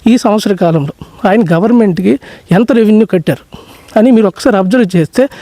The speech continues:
నాకు తెలిసి రూపాయి కట్టి ఉండడు. అత్యంత సన్నిహితుడు మరొకరు గండి సూర్యనారాయణ రెడ్డి, ఆయన క్రషర్కి వెళ్ళండి, హిమవంత్ స్టోన్ క్రషర్,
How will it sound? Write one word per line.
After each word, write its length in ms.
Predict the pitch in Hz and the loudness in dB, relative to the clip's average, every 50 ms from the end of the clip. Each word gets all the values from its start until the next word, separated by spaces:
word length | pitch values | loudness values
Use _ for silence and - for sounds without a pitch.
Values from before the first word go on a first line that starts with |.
| - - - - - | -20 -20 -10 -4 -2
నాకు 240 | 185 202 220 214 | 0 0 0 -2
తెలిసి 320 | 214 - 233 226 - - 185 | -2 -2 -2 -2 -2 0 0
రూపాయి 260 | 185 202 196 - 175 | 0 0 0 -2 -2
కట్టి 240 | - 175 165 - 180 | -2 -4 -4 -4 -6
ఉండడు. 140 | 147 - - - - - - - - - - - - - - - _ - - - - - - | -8 -8 -10 -16 -20 -20 -20 -20 -20 -20 -20 -20 -20 -20 -20 -20 _ -20 -20 -20 -12 -4 -2
అత్యంత 400 | 208 202 - - 320 302 302 254 | -2 -2 0 0 0 0 0 0
సన్నిహితుడు 540 | 277 - 240 233 247 226 247 190 180 160 160 | -2 -2 0 2 2 2 0 0 -2 -6 -2
మరొకరు 440 | 160 175 196 226 226 185 190 156 - _ _ _ - - 180 | -2 0 0 0 0 -2 -4 -6 -8 _ _ _ -8 -2 -2
గండి 180 | 190 196 208 202 | 0 0 0 0
సూర్యనారాయణ 400 | - 208 190 180 185 180 160 147 | 0 0 0 0 0 0 0 -2
రెడ్డి, 220 | 147 139 - - - - - - - - - - | -4 -4 -6 -10 -18 -20 -20 -20 -16 -8 -4 -2
ఆయన 100 | 190 202 | 0 0
క్రషర్కి 380 | 180 190 185 185 226 196 175 180 | 0 0 0 0 -2 -2 0 -2
వెళ్ళండి, 280 | 160 151 139 135 - - - - | -2 -2 -4 -6 -8 -6 -2 0
హిమవంత్ 360 | 190 208 220 220 220 - - | 2 2 2 0 0 -2 -4
స్టోన్ 320 | - - 180 180 180 170 | -4 -2 0 0 0 0
క్రషర్, 260 | 170 170 165 - - | 0 -2 -2 -4 -6